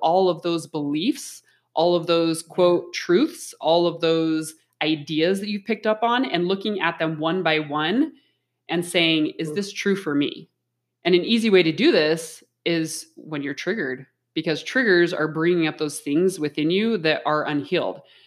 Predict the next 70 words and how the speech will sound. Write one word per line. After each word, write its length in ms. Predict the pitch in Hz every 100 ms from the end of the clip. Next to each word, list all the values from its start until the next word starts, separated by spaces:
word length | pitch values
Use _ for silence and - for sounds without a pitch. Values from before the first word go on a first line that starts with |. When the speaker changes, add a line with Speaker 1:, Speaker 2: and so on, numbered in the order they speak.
| _ _
Speaker 1:
So 140 | -
what 200 | 170 170
I 220 | 151 196
Speaker 2:
Mm-hmm. 100 | 202
Speaker 1:
would 180 | 170 151
do 340 | 160 240 170 147
is 160 | 151 -
I 120 | 196
would 200 | 202 165
literally 640 | 170 180 190 220 233 233 -
carry 260 | 180 175
around 220 | 160 156 151
a 20 |
notebook. 440 | 147 151 208 214 -
I 60 |
like 180 | 247 285
to 80 | 285
physically 360 | 196 170 165 151
write 240 | 143 131
things 180 | 160 160
down. 240 | 160 165
Like, 220 | 170 147 -
yeah, 80 |
you 160 | 151 147
have 120 | 151
Speaker 2:
Yeah. 60 | 160
Speaker 1:
your 60 | 143
notes 560 | 143 147 - - - -
on 100 | 147
your 100 | 139
phone. 500 | - 135 143 180 202 - -
Speaker 2:
Yep. 100 | - - -
Speaker 1:
So 120 | 220
either 220 | 254 294
one, 180 | 165 156
whatever 240 | 180 202
works 200 | 190 185
for 120 | -
you, 380 | 196 151 143 151 190 170
but 360 | 180 156 143 -
writing 440 | 156 156 185 208 196
down, 320 | 160 151 180
like, 140 | 170
when 100 | 165
you 60 | 196
have 80 | 226
a 40 |
trigger, 320 | 202 175 175
be 120 | 190 170
like, 140 | 151
"Oh 40 | 156
my 80 | 165
gosh, 200 | 143 -
this 180 | 185 180
happened 280 | 175 165 160
today." 260 | 151 139 -
And 100 | 165
then 100 | 175
when 80 | 180
you 80 | 180
have 120 | 180
a 40 | 160
moment, 420 | 170 240 170 165
go 80 | 165
back 260 | 170 214 -
to 140 | 160
it 140 | 160
and 100 | 156
say, 140 | 160 151
"Okay, 360 | 151 151 135